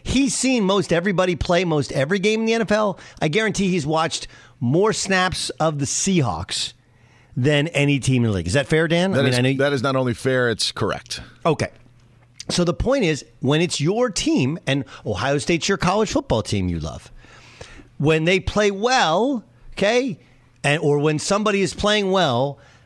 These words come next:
Speaker 1: because of your inherent bias of being a fan, you think they're maybe greater than the rest of the world. And when they suck or they're playing poorly,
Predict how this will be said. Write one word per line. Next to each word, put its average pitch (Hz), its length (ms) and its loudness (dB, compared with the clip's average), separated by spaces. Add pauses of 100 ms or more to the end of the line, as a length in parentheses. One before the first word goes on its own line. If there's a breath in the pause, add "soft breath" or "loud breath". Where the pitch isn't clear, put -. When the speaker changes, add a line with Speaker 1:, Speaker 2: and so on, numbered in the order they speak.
(100)
Speaker 1:
because 175 420 0
of 196 180 2
your 175 200 0
inherent 170 340 0
bias 170 400 2
of 139 100 -2
being 165 220 0
a 147 60 -2
fan, 165 480 0
you 131 260 -2
think 170 300 -2
they're 151 160 0
maybe 147 260 0
greater 165 500 0
than 131 220 2
the 117 120 0
rest 107 260 -2
of 120 60 -8
the 104 80 0
world. 92 340 -2 (260 loud breath)
And 147 160 0
when 156 380 0
they 135 260 2
suck - 720 0 (200 loud breath)
or 143 180 0
they're 135 160 0
playing 139 320 0
poorly, 190 580 2